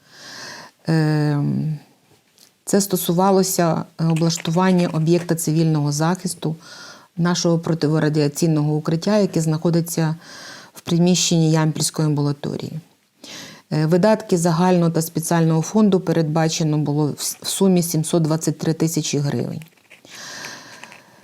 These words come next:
Е, ну і,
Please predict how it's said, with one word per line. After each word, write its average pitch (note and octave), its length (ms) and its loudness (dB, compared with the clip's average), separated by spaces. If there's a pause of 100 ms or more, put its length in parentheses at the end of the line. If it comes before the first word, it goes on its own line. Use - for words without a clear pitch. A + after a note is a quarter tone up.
(280)
Е, D#3 840 4 (1400)
ну A#3+ 220 4
і, E3+ 400 2